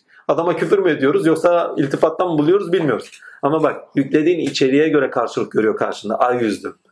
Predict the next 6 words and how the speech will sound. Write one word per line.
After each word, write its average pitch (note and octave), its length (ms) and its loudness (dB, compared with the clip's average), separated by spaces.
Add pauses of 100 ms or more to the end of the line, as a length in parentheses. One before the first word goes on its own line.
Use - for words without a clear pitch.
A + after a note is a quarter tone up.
(320)
Aydın A#2 260 0
ya. E3 320 -2 (1120)
Güneşin C#3+ 360 0
nurunu C#3+ 320 2
yansıtıyor C#3 480 0
ya. - 100 -12